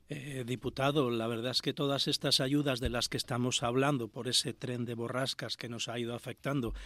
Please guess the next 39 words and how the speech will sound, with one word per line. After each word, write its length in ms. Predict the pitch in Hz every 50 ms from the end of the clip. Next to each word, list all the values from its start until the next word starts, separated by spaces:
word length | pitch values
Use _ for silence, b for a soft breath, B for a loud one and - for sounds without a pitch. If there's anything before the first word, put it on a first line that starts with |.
| B B B B B - _
prácticamente 800 | 127 120 120 - - - 117 - 127 120 127 135 143 - 120
desde 240 | 110 110 104 110 107
finales 480 | - - 117 110 120 127 123 120 110 -
del 160 | 120 107 107
mes 220 | 110 113 110 -
de 100 | 131 113
diciembre 540 | 110 117 107 - 147 127 135 143 131 113 107
y 60 | 107
hasta 500 | 104 104 - - 127 107 104 98 101 107 -
casi 240 | - - - -
finales 460 | - - 113 104 110 131 127 113 110 107
del 160 | 107 107 107
mes 240 | 107 113 113 107 -
de, 380 | 123 113 113 113 113 113 110
de 100 | 117 120
febrero, 500 | - - 127 113 120 123 123 123 147 160 B B B B B B B B B
bueno, 240 | - 131 127 131 135
se 220 | - - 151 127 120
ha 80 | 127
solapado 680 | - - 143 135 135 135 123 - 147 135 135 143 156 151
con 200 | - 127 113 117
esa 440 | 120 - - - 127 123 120 120 107
situación 1000 | - - 123 - - 120 107 - - 139 120 120 120 120 120 120 120 117 117
del 140 | 117 117 117
conflicto 520 | - 143 131 - 135 120 110 - - 123
bélico 420 | 120 135 139 135 131 - - 143 127
en 100 | 131 135
Oriente 520 | 131 - 143 143 131 127 120 - 147 131
Medio, 400 | 131 143 147 143 147 160 196 208 B B B B B B B B _ _
eh, 120 | 131 120
y 240 | 113 110 110 110 117
las 220 | 113 123 131 -
consecuencias 800 | - 151 135 123 - 120 - 117 117 113 113 139 123 120 123 -
que 100 | - -
ello 160 | 117 113 117 120
está 200 | - - 110 104
teniendo 380 | - 120 120 117 117 110 131 127
también 380 | - 131 127 110 117 123 120
para 280 | - 143 143 147 160